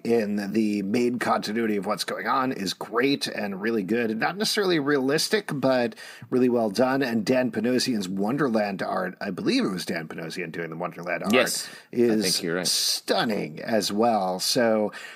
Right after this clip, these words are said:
Speaker 1: they really contrast each other, but also work really nicely well together. This is a great col-, uh, book. Definitely pick it up in collection.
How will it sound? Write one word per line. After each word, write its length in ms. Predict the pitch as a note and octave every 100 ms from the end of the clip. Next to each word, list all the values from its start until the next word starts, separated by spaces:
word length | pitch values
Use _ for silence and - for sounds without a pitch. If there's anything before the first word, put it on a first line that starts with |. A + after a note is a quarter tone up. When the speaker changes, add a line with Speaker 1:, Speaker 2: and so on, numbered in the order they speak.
| - -
Speaker 1:
they 160 | B2+
really 440 | C#3 E3+ F3+ D#3 C#3+ - - -
contrast 720 | - - A#3 B3+ A3 G#3+ -
each 160 | G#3+ -
other, 220 | F#3+ F#3
but 140 | D#3
also 280 | D3 C#3 -
work 260 | A#2+ A2+ G#2+
really 200 | A#2+ A2
nicely 340 | G#2+ G#2+ A2+
well 300 | G2+ G2+ G2
together. 600 | F2 F#2+ G#2+ G#2+ G#2 G#2 - _ -
This 100 | G3
is 80 | F3
a 20 |
great 220 | D#3 C#3
col-, 240 | - A#2 A2+
uh, 360 | A#2 A2+ -
book. 480 | A2 G2+ C3 B2 - - G#2
Definitely 340 | C3+ B2 A2+
pick 240 | - G2+ G2
it 60 |
up 220 | F#2+ E2+ -
in 200 | F#2 E2+
collection. 640 | - F2 F2 - E2+ D#2